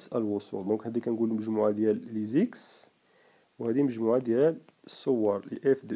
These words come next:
إكس. دونك كل عدد، كل عدد كتربطو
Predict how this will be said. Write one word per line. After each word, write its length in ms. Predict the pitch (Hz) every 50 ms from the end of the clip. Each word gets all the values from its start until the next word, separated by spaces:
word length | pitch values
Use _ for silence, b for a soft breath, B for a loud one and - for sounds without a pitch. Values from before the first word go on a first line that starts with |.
| - 107
إكس. 380 | - - - - - - - -
دونك 180 | - 107 107 -
كل 320 | - - 156 160 147 135 123
عدد، 460 | 107 110 113 117 151 190 247 - - b b b b b b b b b b b _
كل 220 | - 120 120 113
عدد 460 | 110 107 107 107 143 170 196 190 - - - -
كتربطو 600 | - - - 117 110 107 110 107 - 151 160 185